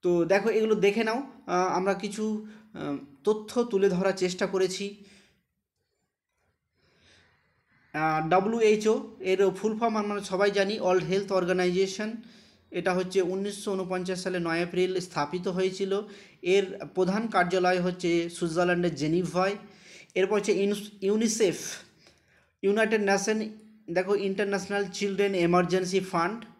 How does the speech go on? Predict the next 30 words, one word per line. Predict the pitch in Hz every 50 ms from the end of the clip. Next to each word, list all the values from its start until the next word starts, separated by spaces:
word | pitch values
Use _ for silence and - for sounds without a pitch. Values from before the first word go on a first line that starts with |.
| _ _ _ _ _ _ _
এটা | - 175 175 202
হচ্ছে | 196 208 202 202 208
আমাদের | 190 190 190 196 196 196
তৃতীয় | 254 240 247 254 247 233
বিশ্ব | 190 196 180 185 - - 214
বা | 208 196 190
উন্নয়নশীল | 185 185 185 190 196 202 220 220 214 214 - 220 190
যে | 170 180 175
দেশগুলো, | 160 175 175 170 160 175 180 185 190 196 202 202 - - - - - - _ _ - - -
তাদের | 185 175 175 190 202 202 190 175
জন্য, | 190 196 196 196 202 202 202
স্বাস্থ্যের | 196 - - 180 175 - - - 240 214 185
জন্য, | 202 202 202 196 190
তাদের | 175 185 180 185 180 175
জন্য | 180 185 180 180
এটা | 175 165 175
গড়ে | 156 156 165 170
উঠেছিল | 170 175 170 175 180 175 175 185 180 185 190 202 202 - - - - - _ _
মূলত। | 156 165 175 185 214 240 240 - -
উম, | 202 285 - - - - - _ _ _ _ - - 139 139 - - 131 - - - - -
তারপর | - - 143 - 208
দেখো, | 196 208 196 196
উনিশশো | 202 208 202 202 - 240 220
ছেচল্লিশ | 214 - - 196 - 254 233 226 208 -
সালে | - 202 196 196
এটা | 190 190 190 196 202 190 - - - -
আমাদের | - 175 180 185 175 165 160
অধিবেশনে | - 165 160 175 185 196 190 180 190 185 185
গড়ে | 165 160 165 175 180
উঠেছিল। | 180 185 185 196 185 202 196 196 202